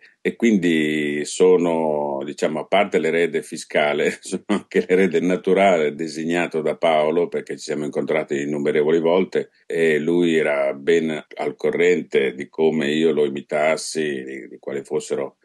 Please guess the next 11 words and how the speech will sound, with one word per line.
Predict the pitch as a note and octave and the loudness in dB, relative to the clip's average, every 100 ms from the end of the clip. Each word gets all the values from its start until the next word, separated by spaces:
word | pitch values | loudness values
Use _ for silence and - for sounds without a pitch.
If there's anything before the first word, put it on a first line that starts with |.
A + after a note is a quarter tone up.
| _ | _
diciamo, | - - C#2+ C#2 | -12 -6 -4 -4
le | |
capacità | C#2 D2+ D2 - C2+ D2 D2 C#2+ C2+ B1+ C2+ | -6 -6 -6 -8 -6 -2 0 2 0 -2 -4
che, | C#2 C2 | -8 -8
che, | |
insomma, | C#2 C2 C#2 | -12 -10 -10
più | C2+ D#2+ | -4 -2
mi | D2+ D#2 | 0 -2
avvicinavano | C#2+ D2 - D2+ F2+ E2 D2 D2 | -2 -6 -6 -2 0 0 0 0
a | D2+ | 2
lui, | F2+ F#2+ E2 D2 | 4 4 2 0